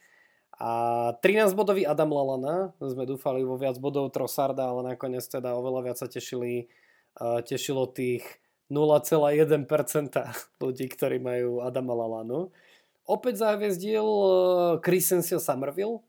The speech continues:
ten mal trinásť bodov, a deväť bodov, e, možno potešilo aj tých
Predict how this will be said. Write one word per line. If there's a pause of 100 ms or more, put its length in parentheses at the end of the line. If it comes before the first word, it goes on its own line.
(100)
ten
mal
trinásť
bodov, (400)
a
deväť
bodov, (320)
e,
možno
potešilo
aj
tých